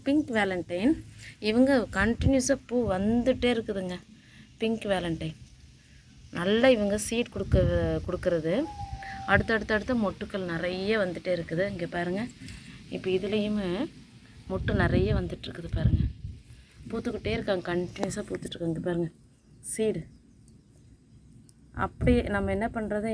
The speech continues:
இதுலேயே போட்டுறதுங்க. இது விட்டுட்டோம்னா வேறு பக்கம் தெரிச்சு போயிடும். அதனால நம்ம இதுலேயே பாட் போட்டு விட்டுறலாம், இதுலேயே போட்டுடலாம். இங்க பாருங்க, அடுத்தது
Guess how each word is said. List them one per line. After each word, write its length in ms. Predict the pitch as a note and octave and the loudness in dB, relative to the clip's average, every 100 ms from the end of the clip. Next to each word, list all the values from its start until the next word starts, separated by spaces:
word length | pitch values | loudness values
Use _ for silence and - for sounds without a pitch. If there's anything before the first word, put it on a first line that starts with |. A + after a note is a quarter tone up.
| G3+ | -2
இதுலேயே 400 | F#3 F#3+ G3+ A3 A#3+ | -2 -2 0 0 -2
போட்டுறதுங்க. 600 | F#3+ F#3+ F3+ F3+ F3 E3+ F3 - - - - - - - - - - - _ F#3 F#3+ E3+ - - - - - - - - - - - | -4 -4 -4 -2 -2 -4 -6 -16 -20 -20 -20 -20 -20 -20 -20 -20 -20 -20 _ -10 -10 -6 -8 -10 -20 -20 -20 -20 -20 -18 -18 -18 -6
இது 100 | F#3 F3+ | -4 -2
விட்டுட்டோம்னா 580 | F#3+ G#3 A3 G#3 G#3+ G3 E3+ F3+ F3+ - | -2 -4 -2 0 0 0 0 0 -2 -4
வேறு 200 | F3 F3+ F3+ | -2 0 -2
பக்கம் 280 | F3+ F#3+ - | -4 -6 -2
தெரிச்சு 300 | F3 E3 - - | -2 -2 -10 -6
போயிடும். 420 | E3+ D#3+ D#3 F#3+ - - - - - - - - - - | -4 -2 -2 -2 -2 -4 -12 -16 -18 -20 -20 -20 -20 -16
அதனால 320 | - E3+ E3 G#3+ | -6 -2 -2 -2
நம்ம 240 | F#3 E3 | 0 0
இதுலேயே 480 | D#3+ F3+ F#3 G3+ G#3+ G#3 | 0 2 2 4 2 0
பாட் 260 | E3+ E3+ - - | -6 -8 -8 -6
போட்டு 240 | E3+ E3+ | -6 -6
விட்டுறலாம், 420 | E3 - E3+ - - - - - _ - - - - - - - - | -12 -10 -12 -12 -16 -20 -20 -20 _ -20 -18 -18 -18 -20 -20 -20 -14
இதுலேயே 240 | E3+ F#3 - | -8 -6 -6
போட்டுடலாம். 520 | F3+ E3+ D#3 E3 E3 - - | -6 -8 -6 -2 0 0 -2
இங்க 140 | D#3+ | -2
பாருங்க, 320 | E3 E3 D#3 D#3 E3 | -2 -2 -4 -4 -4
அடுத்தது 440 | D#3+ D#3+ F3 E3 | -4 0 0 0